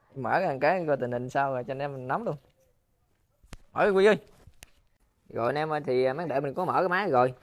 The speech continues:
Thì kiểm tra là đúng chính xác là chủ xe người ta có cái máy này có làm rồi. Nó làm, làm toàn là đồ giữ không anh em, chứ không phải là đồ làm lại nữa.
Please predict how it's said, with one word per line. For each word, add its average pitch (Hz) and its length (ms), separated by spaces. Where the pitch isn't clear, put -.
Thì 117 80
kiểm 139 240
tra 156 200
là 135 100
đúng 160 180
chính 196 140
xác 185 280
là 120 240
chủ 131 140
xe 147 240
người 127 100
ta 139 200
có 160 420
cái 160 100
máy 175 140
này 156 60
có 156 100
làm 123 180
rồi. 120 200
Nó 151 100
làm, 123 260
làm 123 360
toàn 123 260
là 123 60
đồ 120 140
giữ 123 200
không 208 100
anh 156 100
em, 143 120
chứ 175 80
không 170 80
phải 151 140
là 117 340
đồ 120 220
làm 113 180
lại 113 240
nữa. 147 140